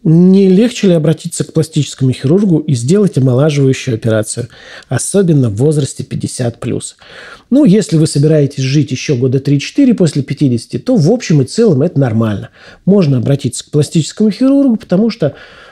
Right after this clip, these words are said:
ну, в этом промежутке времени пластическая хирургия, возможно, даст нормальное эстетическое, м, состояние. В, во временной перспективе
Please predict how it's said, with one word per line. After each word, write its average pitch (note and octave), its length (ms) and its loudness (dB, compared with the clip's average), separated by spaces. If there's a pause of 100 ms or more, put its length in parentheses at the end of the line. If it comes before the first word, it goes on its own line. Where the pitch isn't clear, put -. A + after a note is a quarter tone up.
(140)
ну, C4 240 0
в C#3+ 680 -4
этом F#3 200 2
промежутке D#3+ 520 2
времени D3 520 2
пластическая D3 600 -4
хирургия, F3 640 0
возможно, F#3 1040 0
даст D#3 360 -2
нормальное C#3 640 2
эстетическое, - 920 -6 (480)
м, C3+ 640 -2
состояние. B2+ 680 -4 (460)
В, E3+ 540 2
во E3+ 120 2
временной F#3+ 500 4
перспективе F#3+ 960 -2